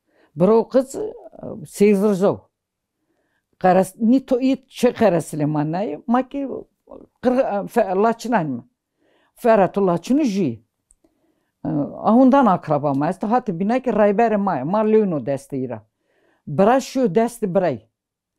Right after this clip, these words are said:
Rayber hain biyo. Rayber devlet eri guriyo. Mali düna sero, zevki xu sero, zaf hez biyo. Pim vatini, çenam vatini,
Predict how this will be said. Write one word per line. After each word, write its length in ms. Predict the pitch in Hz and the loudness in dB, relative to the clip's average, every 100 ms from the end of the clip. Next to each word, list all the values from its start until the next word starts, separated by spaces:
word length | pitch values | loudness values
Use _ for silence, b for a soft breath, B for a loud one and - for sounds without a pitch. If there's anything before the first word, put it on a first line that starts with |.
| - | -14
Rayber 580 | 269 143 202 208 269 277 | -2 2 4 4 4 2
hain 540 | - 190 208 247 214 | 0 2 4 6 4
biyo. 280 | 147 123 - _ _ _ _ _ 160 | 2 -4 -8 _ _ _ _ _ 0
Rayber 460 | 208 202 254 226 | 2 4 2 2
devlet 400 | 185 180 190 196 | 0 2 0 -2
eri 140 | 165 131 | -4 -6
guriyo. 360 | 110 117 113 117 _ _ _ _ _ _ | -10 -12 -14 -18 _ _ _ _ _ _
Mali 440 | 170 196 233 190 143 | 0 2 4 2 0
düna 240 | 185 208 | 0 -2
sero, 380 | 202 202 131 120 | 0 -2 0 -4
zevki 420 | 110 170 - - | 0 0 0 -6
xu 160 | 160 160 | -8 -8
sero, 340 | - 202 196 | -2 -2 -2
zaf 360 | 117 165 180 127 | -2 -2 -2 -6
hez 300 | 120 101 101 | -10 -10 -10
biyo. 180 | 110 101 _ _ _ _ _ _ _ _ _ | -10 -12 _ _ _ _ _ _ _ _ _
Pim 360 | - 247 226 185 | 2 6 6 6
vatini, 440 | 220 240 196 160 | 2 2 -2 -4
çenam 420 | - 202 185 151 143 | -4 -2 0 0 -2
vatini, 380 | 143 - 131 | -6 -6 -8